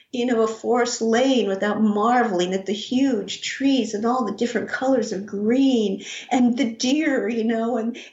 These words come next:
and little rabbits. And, oh, God, it's just, it's,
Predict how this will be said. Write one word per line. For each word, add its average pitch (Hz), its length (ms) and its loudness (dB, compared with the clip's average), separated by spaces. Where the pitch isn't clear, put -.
and 247 360 0
little 254 400 0
rabbits. 269 540 -2
And, 226 160 -2
oh, 320 240 0
God, 285 260 -2
it's 247 160 -2
just, - 320 -4
it's, - 280 -6